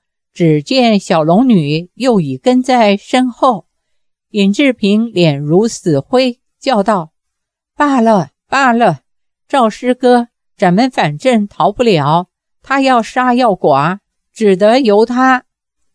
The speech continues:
说着停住了脚步。赵志敬大怒，喝道：“你是死有应得，我干嘛要陪着你送终？”拉着他手背要走，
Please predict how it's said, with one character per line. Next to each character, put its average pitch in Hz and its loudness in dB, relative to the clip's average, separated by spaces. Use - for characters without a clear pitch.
说 269 0
着 247 2
停 214 -2
住 254 0
了 208 -2
脚 139 -2
步。 208 0
赵 233 -2
志 226 -2
敬 220 -2
大 214 -2
怒， 196 0
喝 247 0
道 156 -6
：“你 220 -2
是 247 0
死 233 -4
有 170 2
应 254 -2
得， 185 2
我 202 0
干 294 -2
嘛 202 2
要 214 0
陪 196 0
着 269 0
你 151 2
送 202 -2
终？” 247 0
拉 247 -2
着 208 -2
他 220 0
手 139 -2
背 202 -2
要 214 0
走， 131 -4